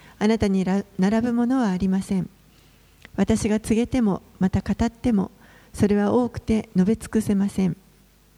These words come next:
あなたは、生贄や穀物の捧げ物をお喜びにはなりませんでした。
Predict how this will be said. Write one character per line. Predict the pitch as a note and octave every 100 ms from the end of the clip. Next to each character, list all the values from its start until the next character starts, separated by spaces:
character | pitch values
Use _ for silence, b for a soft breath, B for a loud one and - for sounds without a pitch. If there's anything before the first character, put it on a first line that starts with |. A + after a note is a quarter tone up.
| _ _ _ _ - -
あ | F#3
な | G3+
た | G3
は、 | E3+ D#3+ B B B B -
生 | G3+ A3
贄 | A3 A3 A3
や | G3+ - - -
穀 | - -
物 | C4+ C4+ G#3
の | F#3+
捧 | - A3
げ | A3 A3+
物 | G#3+ G#3+ A3 A#3+
を | - -
お | F#3
喜 | G#3+ A#3 A#3
び | A#3
に | A3+
は | G3
な | F3
り | F3+
ま | G#3+ G#3+
せ | A3+
ん | G3
で | F3
し | -
た。 | F3